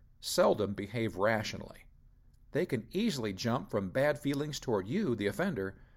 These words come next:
to anyone with whom you are associated. So let's be sure we leave a good impression with people wherever we go. We never know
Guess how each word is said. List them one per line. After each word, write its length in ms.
to 240
anyone 540
with 160
whom 240
you 120
are 80
associated. 680
So 120
let's 160
be 160
sure 340
we 200
leave 240
a 40
good 220
impression 580
with 140
people 400
wherever 400
we 160
go. 360
We 80
never 240
know 400